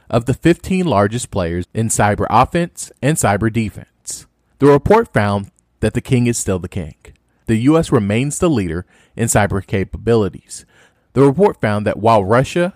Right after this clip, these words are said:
China, the U K, Canada, Australia, Israel, and France remain in a tier behind the United States, China is a fast riser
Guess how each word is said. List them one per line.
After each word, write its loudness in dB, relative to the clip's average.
China, -2
the -4
U 2
K, -4
Canada, 0
Australia, 0
Israel, 0
and -4
France 0
remain 0
in -2
a 0
tier 0
behind -2
the 0
United -4
States, -4
China 2
is 0
a -2
fast -2
riser -4